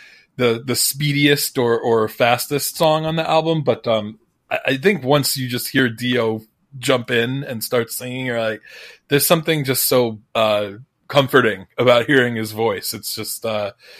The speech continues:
he's such a legend and he's so good. And it's just like, I, I feel like I enjoyed this album more than I would have if somebody else was the singer, if it was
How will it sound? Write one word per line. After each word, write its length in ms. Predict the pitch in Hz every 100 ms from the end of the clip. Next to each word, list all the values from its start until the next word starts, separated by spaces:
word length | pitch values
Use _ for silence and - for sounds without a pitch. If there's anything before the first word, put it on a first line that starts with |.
| - -
he's 180 | 135
such 160 | - 156
a 80 | 135
legend 460 | 117 123 120 120
and 100 | 110
he's 140 | 104 -
so 160 | 135
good. 340 | 120 117 117 101
And 140 | 101
it's 180 | 107 -
just 300 | 113 - -
like, 220 | 110 104 _ _ - - -
I, 120 | -
I 60 | 143
feel 220 | 139 156
like 180 | 156 147
I 140 | 135
enjoyed 440 | 131 123 123 131 120
this 200 | 113 -
album 600 | 117 120 120 113 107 107 _ _ _ _ _ -
more 320 | 147 139 139
than 120 | 135
I 100 | 127
would 240 | 117 123 117
have 420 | 120 107 107 -
if 160 | 120 -
somebody 380 | 131 120 117
else 280 | 113 110 -
was 220 | 113 110
the 100 | 107
singer, 380 | 98 - 107 95
if 180 | 101 -
it 120 | 110
was 260 | 107 104